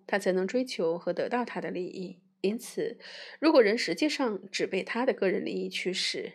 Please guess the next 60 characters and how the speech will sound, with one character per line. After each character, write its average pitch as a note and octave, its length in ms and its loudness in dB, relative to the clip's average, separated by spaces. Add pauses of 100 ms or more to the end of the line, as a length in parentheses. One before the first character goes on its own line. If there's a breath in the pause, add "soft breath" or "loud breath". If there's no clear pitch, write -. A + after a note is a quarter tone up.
(120)
那 A3 120 4
么 F#3 140 2
对 F#3+ 120 2
权 D#3+ 240 -2
力 A#3 80 0
的 A3 120 -2
渴 - 200 0
望 F3+ 240 -2
就 F3+ 140 -6
必 G3 140 -4
然 F#3 280 -2
成 E3+ 160 -4
了 F3 120 -4
个 G3 180 2
人， F3+ 220 -4 (500 loud breath)
成 F#3+ 160 4
了 F3+ 140 6
人 E3+ 180 -2
的 F3 80 -2
基 G#3 180 -4
本 G#3+ 160 -2
的 F#3 120 -10
激 - 200 -6
情。 - 440 -8 (320)
他 C4 100 8
支 C#4 160 4
配 C4+ 160 6
了 F#3 100 4
个 G3 200 4
人 F#3 160 2
和 F#3+ 80 2
社 G#3+ 200 6
会 G3+ 160 2
的 F#3 120 -4
关 A#3 240 0
系， - 400 -6 (340 loud breath)
以 B3 100 6
及 B3 140 -2
其 A#3 180 2
他 C4+ 280 0
一 G3 120 2
切 C#4 220 4
随 F3+ 220 0
之 F#3+ 120 0
而 F3+ 160 0
来 F#3 140 -4
的 F#3+ 100 -4
对 G3 180 -2
知 B3 200 0
识、 - 380 -2 (360 loud breath)
对 A3+ 80 6
财 F#3 280 0
富、 G3 480 -2
知 C4+ 180 0
识、 G3 480 -2 (100)
荣 G3 240 2
誉 B3 80 4
的 F#3+ 120 2
野 E3+ 200 -2
心。 - 380 -6